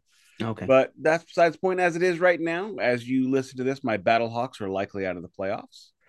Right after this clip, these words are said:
Speaker 2: 'cause they, uh, fudged the pooch on, uh, on, uh, win it and get in it. So other than that, I got nothing. If you are new here this week, if you are joining us for Def Leppard's On Through the Night,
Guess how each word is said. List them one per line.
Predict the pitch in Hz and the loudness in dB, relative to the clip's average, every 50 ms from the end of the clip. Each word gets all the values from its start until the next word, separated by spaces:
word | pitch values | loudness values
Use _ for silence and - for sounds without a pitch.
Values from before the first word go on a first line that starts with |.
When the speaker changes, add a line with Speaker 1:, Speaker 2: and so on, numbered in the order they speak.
| - - _ _ _ - | -20 -20 _ _ _ -12
Speaker 2:
'cause | - 92 90 87 82 82 | -10 -8 -8 -10 -12 -10
they, | 95 95 92 92 92 90 95 95 | -6 -4 -4 -2 -2 -2 -4 -4
uh, | 95 92 90 87 92 - - | -4 -4 -4 -6 -6 -6 0
fudged | 127 120 117 104 98 92 | 2 2 2 2 -4 -8
the | 104 104 | -8 -6
pooch | - 131 143 156 - - - | -2 -2 -2 -2 -4 -6 -6
on, | 120 107 104 104 104 101 104 107 | -4 -2 -2 -2 -2 -2 -2 -2
uh, | 107 107 107 107 110 110 110 113 113 113 _ _ _ _ _ _ _ _ _ _ - - | -4 -4 -2 -2 -2 -2 -2 -4 -6 -8 _ _ _ _ _ _ _ _ _ _ -8 -4
on, | 131 135 139 139 139 139 143 | 0 2 2 2 2 2 2
uh, | 139 139 139 139 | 2 2 2 0
win | 143 139 160 165 170 | 0 0 -2 -2 -2
it | 180 160 | -2 -4
and | 175 175 160 | -6 -2 -2
get | 185 190 214 | 0 0 0
in | 233 233 | 0 -2
it. | 175 - _ _ _ _ _ _ _ _ _ _ _ - | -4 -8 _ _ _ _ _ _ _ _ _ _ _ -4
So | - 151 147 139 139 135 | 2 6 6 6 6 6
other | 147 170 170 180 170 165 | 6 4 4 2 -2 0
than | 151 151 | -2 -2
that, | 160 170 185 202 190 - | 0 0 -2 -2 -4 -6
I | - 120 135 | -4 -4 -2
got | 127 135 127 123 131 | 0 2 2 2 2
nothing. | 139 139 147 156 165 165 - 202 202 190 | 0 2 2 2 0 0 -2 -4 -4 -2
If | 160 143 139 | -4 -6 -2
you | 147 151 143 135 | -2 0 2 2
are | 135 139 | 2 0
new | 139 139 151 156 160 156 | 2 2 4 4 4 4
here | 147 156 156 156 | 2 0 0 -2
this | 147 156 147 147 - - | -2 -4 -6 -8 -6 -6
week, | 175 190 190 _ - | -6 -6 -6 _ -10
if | 127 120 120 - | -10 -10 -8 -6
you | 139 139 | -4 -4
are | 127 117 | -4 -4
joining | 110 - 135 135 135 135 131 127 | -4 -4 -4 -4 -2 -2 -2 -4
us | 117 - | -4 -6
for | - 101 87 85 _ - | -10 -18 -18 -12 _ 2
Def | 131 123 117 - - | 4 4 4 2 0
Leppard's | 117 117 113 113 - 160 180 170 - - - - _ _ _ _ _ _ _ _ _ - | 0 0 0 0 0 -8 -10 -10 -14 -20 -20 -20 _ _ _ _ _ _ _ _ _ 0
On | 131 131 131 131 127 127 123 | 2 4 4 4 4 2 0
Through | 123 131 127 131 127 | -2 -2 0 0 2
the | 120 | 2
Night, | 117 117 120 139 - | 2 2 0 0 -2